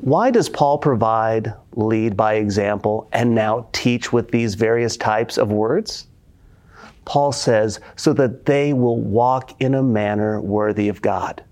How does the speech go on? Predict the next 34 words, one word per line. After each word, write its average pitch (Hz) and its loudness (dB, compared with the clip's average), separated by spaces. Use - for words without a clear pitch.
who 135 2
calls 117 0
you 123 2
into 131 0
his 131 0
own 113 0
kingdom 110 -2
and 135 0
glory." - -2
We 180 4
used 202 0
to 120 0
tell 135 0
our 127 2
kids 123 -2
to 113 -2
stop 127 0
dragging 117 2
their 117 0
feet 107 -2
while 117 2
we 131 2
were 117 0
pushing 135 0
a 98 -4
stroller 175 0
or 151 2
to 147 0
stop 123 2
dragging 123 2
their 123 0
feet 113 -4
while 107 2
walking. 98 -2